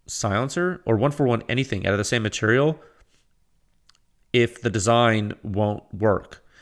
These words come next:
Like, what if, like, you're subjecting it to stresses with a material change and mach-, machining, which would be different, and your design breaks 'cause you,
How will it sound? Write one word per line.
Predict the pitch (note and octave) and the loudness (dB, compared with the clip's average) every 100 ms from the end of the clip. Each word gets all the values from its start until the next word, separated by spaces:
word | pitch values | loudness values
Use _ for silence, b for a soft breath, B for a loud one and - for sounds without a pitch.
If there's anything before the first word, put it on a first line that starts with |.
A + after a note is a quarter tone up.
| b b | b b
Like, | A2 - | -2 -2
what | G2 C#3+ | 0 2
if, | E3 - B2 | 2 0 -2
like, | B2 | -2
you're | B2+ | -2
subjecting | - G2+ B2+ B2+ A#2 | -4 -2 -2 -2 -6
it | - | -6
to | |
stresses | - - B2+ A#2 G2+ F2+ - _ - | -4 2 2 0 -6 -8 -18 _ -8
with | A2+ | -4
a | A2+ | -4
material | F#2+ G2+ - B2 A2 | -4 -6 -2 -2 -2
change | A2+ G#2 G2+ - - - _ _ _ _ _ _ _ _ - - | -4 -4 -4 -8 -16 -20 _ _ _ _ _ _ _ _ -12 -6
and | G#2+ | -6
mach-, | G2+ - A2+ | -6 -6 -6
machining, | A2 C3 B2 G#2 | -4 -2 -2 -2
which | G2+ | -2
would | A2+ | -4
be | F#2+ | -2
different, | G#2+ A2+ F#2+ E2+ G#2+ | -4 -4 -6 -8 -8
and | G2+ G2+ G#2 | -8 -8 -8
your | G#2 F#2+ | -8 -8
design | F#2+ A2 F#2+ | -2 -2 -2
breaks | D#2+ D2+ - | -6 -8 -10
'cause | - F2+ | -10 -6
you, | F#2+ | -6